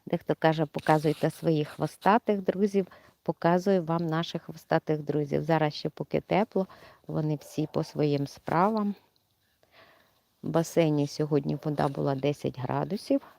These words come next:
Помаленьку йде вже до нас осінь, входить в свої права. Я колись казала, що в свої права входить літо, тепер в свої права вже входить о-, осінь. Вмощуємося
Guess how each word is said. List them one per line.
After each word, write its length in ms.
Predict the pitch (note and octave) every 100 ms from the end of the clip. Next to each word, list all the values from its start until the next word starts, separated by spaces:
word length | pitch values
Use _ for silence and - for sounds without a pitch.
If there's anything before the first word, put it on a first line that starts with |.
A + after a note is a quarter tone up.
| _
Помаленьку 640 | - E3 D#3+ D3 C#3 C#3+ D3
йде 280 | C#3+ C3+ C3+
вже 240 | C#3 C3 B2+ _ _ - - - _ -
до 160 | D#3
нас 420 | D3 C#3+ C3 - - - - - - - -
осінь, 400 | C#3 C3+ - A#3
входить 360 | - A#3 A#3
в 20 |
свої 200 | - A#3
права. 380 | A3+ - G#3+ G#3+
Я 120 | F#3
колись 300 | E3+ D3+ D#3+
казала, 460 | - D#3 E3 D#3+ D#3
що 200 | - - - - - _
в 40 |
свої 280 | - D#3+ D#3+
права 320 | D#3+ D#3 D#3
входить 460 | D3 - D3+ D3+ -
літо, 260 | C#4+ - -
тепер 280 | D3 -
в 40 | -
свої 220 | - E3+
права 440 | - D#3+ F3+ B3+
вже 200 | D#3 D#3
входить 480 | F3 - D#3 D#3 -
о-, 120 | - - _ _ _ _ -
осінь. 360 | C#3+ C3+ - - _ _ - - - - - - - - - _ - - _ _ _ _ _ - _ _ - - _ - - - - - - - - - - - -
Вмощуємося 1040 | F3+ G3 A3+ A3+ - F3 E3 E3 F3 D3+